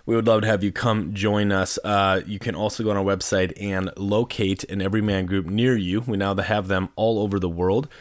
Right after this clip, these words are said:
or you can start your own. You don't have to have any qualifications at this time to start your own group. We have all the materials to support you in doing that. This shit is spreading all over the world pretty quickly, pretty exciting.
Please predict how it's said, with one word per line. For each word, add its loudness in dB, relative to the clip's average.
or 2
you 4
can -6
start 0
your -2
own. 0
You 0
don't -4
have -4
to -6
have -2
any -8
qualifications -4
at -4
this -8
time -4
to -6
start -2
your -2
own -4
group. -2
We -8
have -2
all 0
the -6
materials -2
to -10
support -8
you -8
in -10
doing -4
that. -4
This 0
shit 0
is -6
spreading 0
all 2
over 2
the 2
world 2
pretty -2
quickly, -2
pretty -2
exciting. 0